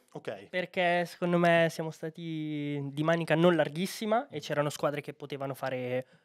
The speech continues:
Speaker 2: molto di più. Vedi l'Inghilterra, vedi la Francia, ma poi ne parleremo perché secondo me nelle delusioni metteremo quasi
Speaker 1: Certo.
Speaker 2: tutti loro. Però è sempre una, una competizione che ti, ti trascina, cioè a me piace poi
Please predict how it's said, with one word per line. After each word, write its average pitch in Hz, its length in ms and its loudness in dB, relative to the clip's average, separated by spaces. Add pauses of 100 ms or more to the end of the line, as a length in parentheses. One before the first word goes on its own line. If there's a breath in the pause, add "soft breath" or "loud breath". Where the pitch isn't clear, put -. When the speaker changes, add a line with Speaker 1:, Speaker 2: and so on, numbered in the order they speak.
(140)
Speaker 2:
molto 170 280 -4
di 156 120 -10
più. 151 300 -4
Vedi 151 200 2
l'Inghilterra, 143 480 -4
vedi 139 180 -2
la 135 80 -2
Francia, 139 280 -2
ma 131 80 -14
poi 143 140 -8
ne 135 80 -10
parleremo 135 500 -8
perché 120 340 -18 (140)
secondo 127 380 -12
me 123 180 -8
nelle 127 440 -4
delusioni 139 560 -4
metteremo 127 720 -10 (200)
quasi 156 220 -4
Speaker 1:
Certo. 175 100 -12
Speaker 2:
tutti 214 160 -10
loro. 226 300 12 (760 loud breath)
Però 233 520 12
è 190 80 10
sempre 160 600 0
una, 143 720 4
una 139 300 2
competizione 175 600 0
che 160 100 -8
ti, 139 420 -4
ti 147 120 -8
trascina, 123 600 -6
cioè 131 180 -10
a 131 80 -8
me 139 120 -8
piace 139 340 -2
poi 147 480 -2